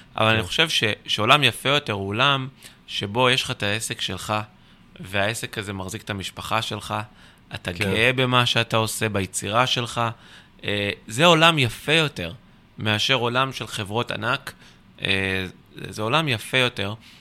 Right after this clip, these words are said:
Speaker 1: והעולם הזה צריך לקרות. עכשיו, אני מטיל ספק במאה אחוז ממה שאנחנו עושים כל יום, כל היום, עד שאנחנו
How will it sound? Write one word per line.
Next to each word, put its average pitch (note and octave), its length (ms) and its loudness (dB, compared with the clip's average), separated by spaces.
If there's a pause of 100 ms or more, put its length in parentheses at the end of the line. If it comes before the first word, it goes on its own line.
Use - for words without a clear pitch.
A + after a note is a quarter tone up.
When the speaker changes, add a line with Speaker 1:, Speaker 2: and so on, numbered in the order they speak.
(260)
Speaker 1:
והעולם A#2 400 4
הזה C3 120 0
צריך G2+ 240 -2
לקרות. F2+ 460 -6 (480)
עכשיו, A#2 340 2 (1300)
אני G#2+ 140 2
מטיל A2+ 280 0
ספק G#2 500 -2
במאה B2 420 2
אחוז G#2+ 380 -4
ממה G#2+ 260 -4
שאנחנו A#2+ 340 -4
עושים G2 400 -4 (320)
כל C#3+ 280 2
יום, G#2+ 340 0 (720)
כל C3+ 220 2
היום, G2+ 300 -2 (420)
עד A2+ 300 8 (300)
שאנחנו A2+ 800 -2